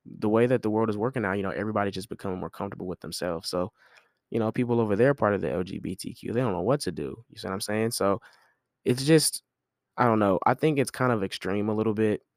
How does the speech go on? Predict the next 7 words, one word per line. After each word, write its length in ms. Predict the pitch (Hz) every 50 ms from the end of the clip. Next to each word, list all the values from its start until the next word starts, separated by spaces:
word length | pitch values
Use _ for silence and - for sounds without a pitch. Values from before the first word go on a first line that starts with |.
| _ _ _
looking 260 | 107 107 98 104 98
at 80 | 98 101
it 80 | 101 -
from 440 | - 98 98 98 95 98 92 85 71
my 140 | 67 71 90
perspective. 760 | - - 98 - - 92 92 - _ - 92 92 - - _ _ _ _ - _ _ _ _ _ _ _ _ _ - 170
Just 340 | - 98 95 - - -